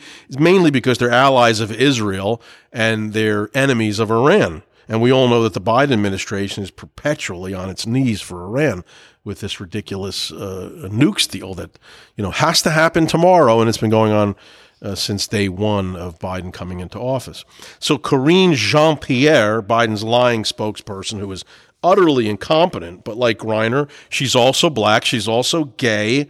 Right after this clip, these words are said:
thus holding the proverbial royal flush hand and keeping her job no matter how many, uh, lies she gets caught in or how many words she can't pronounce, simple words. You know, the Nobel Prize. It's not the Nobel Prize, you fucking idiot.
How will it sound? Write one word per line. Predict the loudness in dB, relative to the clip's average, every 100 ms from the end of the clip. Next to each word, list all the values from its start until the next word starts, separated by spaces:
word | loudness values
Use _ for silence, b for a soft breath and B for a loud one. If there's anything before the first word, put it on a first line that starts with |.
| b b b b
thus | 0 2
holding | 4 4 4 0 0
the | -2
proverbial | -2 -6 0 0 0 0 -2 -4
royal | -2 2 2 2
flush | -2 -10 -6 0 0 0 -6
hand | -6 -4 -6 -8 B B B
and | -8 0
keeping | 0 0 -2
her | -2
job | 0 2 4 4
no | 2
matter | -2 -2
how | 0 0
many, | 2 -2 -4 B B -12
uh, | -10
lies | -10 -2 2 4 4 2
she | 0 -2
gets | -4 -6
caught | -6 0 2 2
in | 0
or | -4 -8 b b b
how | -2
many | 2 2
words | -2 0 2 4 4 2
she | -4 -6
can't | -4 -2 -2 -4
pronounce, | -6 0 2 2 2
simple | 2 2 2 2 2
words. | 0 0 0 -2 -8 _ _ _ _ _ _ _ _ _ _
You | -6
know, | -4 -4
the | -2
Nobel | 2 2 4 2 0
Prize. | 0 2 2 0 -4
It's | 0
not | 0
the | 2
Nobel | 2 4 4 2
Prize, | 0 -2 -2 -2 -4
you |
fucking | -12 -6 -4 -2 -2
idiot. | 2 2 2 0